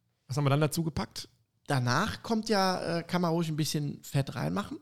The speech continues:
Speaker 1: Genau, da
Speaker 2: Ja,
Speaker 1: hast du
Speaker 2: kann
Speaker 1: dann
Speaker 2: man ein
Speaker 1: plötzlich
Speaker 2: bisschen
Speaker 1: doch so ein
Speaker 2: Butter
Speaker 1: bisschen Butter dazu,
Speaker 2: Genau,
Speaker 1: so ein
Speaker 2: ein bisschen
Speaker 1: paar
Speaker 2: Butter.
Speaker 1: Würfel dazu
Speaker 2: Auch für
Speaker 1: gelegt.
Speaker 2: den Geschmack.
Speaker 1: Ja.
Speaker 2: Ne? Pilze und Butter ist hervorragend. Dann kommen getrocknete Tomaten mit rein, dann kommt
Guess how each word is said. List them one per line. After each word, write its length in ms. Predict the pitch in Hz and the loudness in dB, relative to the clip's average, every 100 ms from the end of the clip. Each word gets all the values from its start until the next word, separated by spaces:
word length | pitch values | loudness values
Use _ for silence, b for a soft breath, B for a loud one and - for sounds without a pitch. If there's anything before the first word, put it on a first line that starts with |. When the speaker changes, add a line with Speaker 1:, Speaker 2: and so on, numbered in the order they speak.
| - | -2
Speaker 1:
Genau, 240 | 165 104 110 | 0 0 0
da 60 | 127 | -2
Speaker 2:
Ja, 40 | |
Speaker 1:
hast 140 | 139 | 2
du 20 | 151 | 4
Speaker 2:
kann 60 | |
Speaker 1:
dann 80 | 139 | 4
Speaker 2:
man 40 | 135 | 4
ein 20 | |
Speaker 1:
plötzlich 220 | 135 - | 4 4
Speaker 2:
bisschen 140 | 151 175 | 6 6
Speaker 1:
doch 80 | 170 | 6
so 80 | 170 | 6
ein 60 | |
Speaker 2:
Butter 220 | 175 190 | 6 6
Speaker 1:
bisschen 0 | |
Butter 0 | |
dazu, 240 | 180 170 160 | 6 6 8
Speaker 2:
Genau, 80 | 175 | 8
Speaker 1:
so 60 | - | 8
ein 60 | |
Speaker 2:
ein 60 | 160 | 4
bisschen 120 | 151 151 | 4 4
Speaker 1:
paar 80 | 170 | 6
Speaker 2:
Butter. 40 | 175 | 6
Speaker 1:
Würfel 120 | 175 165 | 6 2
dazu 220 | 147 175 | 2 4
Speaker 2:
Auch 20 | 165 | 4
für 40 | |
Speaker 1:
gelegt. 180 | 180 190 | 6 4
Speaker 2:
den 40 | 147 | 4
Geschmack. 500 | 135 165 123 - - _ - | 2 2 -2 -6 -20 _ -4
Speaker 1:
Ja. 140 | 143 | -4
Speaker 2:
Ne? 80 | 110 - _ | -6 -14 _
Pilze 320 | 160 156 - | 0 0 -2
und 160 | 143 117 | -6 -4
Butter 240 | 151 151 | -4 -2
ist 320 | 135 - - - - | -2 -2 -4 -8 -14
hervorragend. 680 | 120 - 175 170 190 220 - b b b b b b | -6 0 2 2 -4 -8 -16 b b b b b b
Dann 220 | 180 180 175 | 2 2 4
kommen 460 | 175 165 160 151 | 4 4 2 0
getrocknete 520 | 151 - 165 170 143 135 | -4 -2 -2 0 -2 0
Tomaten 420 | 147 180 202 180 | 2 2 0 -2
mit 180 | 170 160 | -4 0
rein, 500 | 160 160 160 160 143 | 2 4 2 0 -2
dann 200 | 127 123 | -6 -2
kommt 340 | 139 127 127 | -4 -4 -10